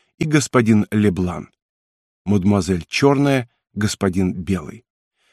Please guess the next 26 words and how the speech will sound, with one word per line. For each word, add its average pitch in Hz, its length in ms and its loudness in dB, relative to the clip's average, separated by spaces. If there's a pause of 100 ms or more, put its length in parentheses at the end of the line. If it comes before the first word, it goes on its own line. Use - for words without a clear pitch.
(280)
Так 156 200 -2
как - 200 -2
фамилии 127 500 4
их 104 300 -2
никто 104 340 0
не 90 100 -2
знал, 139 380 2 (320)
то 131 120 2
это 170 200 2
прозвище 143 540 -2
так - 360 -2
и 131 80 2
осталось 92 640 -2
за 90 220 -4
ними. 85 340 -10 (680)
«А, 127 440 2 (400)
господин 127 520 2
Леблан 139 420 6
уже 127 220 2
сидит 135 440 2
на 185 100 6
своей 151 320 2
скамье», 101 540 2 (260)
говорили 104 480 4
студенты. 87 680 -6 (540)
Мариус, 123 520 2